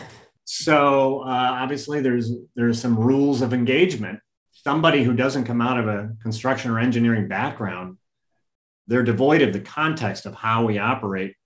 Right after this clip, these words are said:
within a, the built environment. And so many people just go out there and do whatever they want, and they don't understand that there's a higher authority. There's a building department. And I have saved more house flippers than I care to think about,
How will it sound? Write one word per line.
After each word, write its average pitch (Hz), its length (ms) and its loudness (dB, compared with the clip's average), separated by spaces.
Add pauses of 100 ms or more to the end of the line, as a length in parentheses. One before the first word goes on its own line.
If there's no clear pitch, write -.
(100)
within 110 360 -2
a, 101 140 -4 (120)
the 107 100 -6
built 110 320 -2
environment. 98 580 -6 (640)
And 120 140 -10
so 165 160 -2
many 175 240 2
people 190 300 4
just 107 220 -4
go 120 120 4
out 151 220 4
there 139 200 2
and 117 180 0
do 143 120 2
whatever 131 300 0
they 110 140 -2
want, 120 420 -2
and 104 100 -4
they 107 80 -2
don't 127 220 -2
understand 117 560 -2
that 98 80 -6
there's 107 200 -4
a 107 60 -6
higher 113 380 0
authority. 123 480 -4
There's 95 200 -4
a 95 40 -8
building 131 300 2
department. - 400 -14
And 110 120 -2
I 131 180 4
have 101 180 0 (360)
saved 123 440 2
more 127 260 2
house 135 280 -2
flippers 98 360 -6
than 95 100 -6
I 92 120 -6
care 110 160 -4
to 92 80 -4
think 110 240 -4
about, 117 400 -2